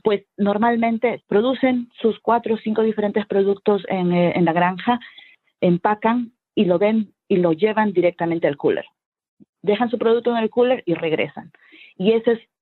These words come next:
y eso es lo que normalmente hacen y eso no les permite tener una conexión con las comunidades, ¿no?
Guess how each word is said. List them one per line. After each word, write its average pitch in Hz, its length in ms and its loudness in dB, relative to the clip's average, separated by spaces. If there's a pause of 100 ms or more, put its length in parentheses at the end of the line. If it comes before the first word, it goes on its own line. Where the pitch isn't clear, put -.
(420)
y 226 160 4
eso 269 160 0
es 262 80 -2
lo 220 200 0
que 196 80 -8
normalmente 208 680 -2
hacen 226 380 -2
y 214 140 0
eso 233 120 -2
no 247 120 -2
les 247 180 -4
permite 208 460 -4
tener 185 440 -2
una 185 220 -4
conexión 190 640 -2 (400)
con 196 140 0
las 180 180 0
comunidades, 180 840 0
¿no? 214 240 -8